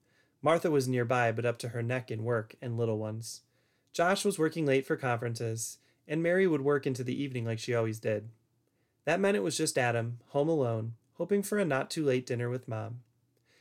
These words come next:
He decided to take some initiative and grab some groceries to make a simple pasta and bread meal for his mom. Adam got the heads-up text around seven P M. "Hey, honey, leaving soon. See you in thirty."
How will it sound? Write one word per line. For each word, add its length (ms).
He 140
decided 440
to 80
take 220
some 160
initiative 600
and 100
grab 240
some 180
groceries 540
to 100
make 140
a 80
simple 300
pasta 440
and 160
bread 380
meal 240
for 160
his 160
mom. 300
Adam 220
got 180
the 80
heads-up 420
text 340
around 260
seven 280
P 120
M. 260
"Hey, 140
honey, 260
leaving 300
soon. 340
See 160
you 100
in 120
thirty." 340